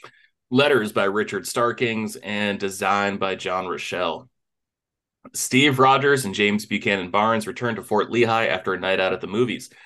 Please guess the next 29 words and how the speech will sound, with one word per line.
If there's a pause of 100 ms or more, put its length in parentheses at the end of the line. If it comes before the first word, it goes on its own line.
(360)
Buck
makes
his
way
into
Steve's
tent
unannounced
and
sees
him
changing
into
his
Captain
America
uniform
and
immediately
runs
away,
embarrassed
for
learning
a
secret
he
shouldn't
have.